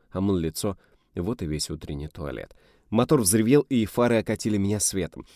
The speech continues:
Я мгновенно отшагнул в тень. Сердце колотилось, а в голове метались обрывки мыслей. Я узнал угловатые формы Б Т Р семьдесят и ощутил тошную беспомощность. Башенка бронемашины задирала к небу ствол К П В Т.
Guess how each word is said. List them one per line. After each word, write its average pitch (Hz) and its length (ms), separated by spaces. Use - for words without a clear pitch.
Я 113 160
мгновенно 107 520
отшагнул 92 420
в - 120
тень. 67 260
Сердце - 400
колотилось, 113 680
а 92 140
в 85 60
голове 101 320
метались 98 500
обрывки 87 480
мыслей. 62 440
Я 98 180
узнал 98 260
угловатые 95 520
формы 87 340
Б 85 100
Т 87 120
Р 82 160
семьдесят 95 580
и 78 100
ощутил 78 560
тошную 90 360
беспомощность. - 800
Башенка 92 500
бронемашины 92 600
задирала 87 440
к - 80
небу 92 200
ствол 95 480
К - 120
П 98 100
В 92 160
Т. 87 280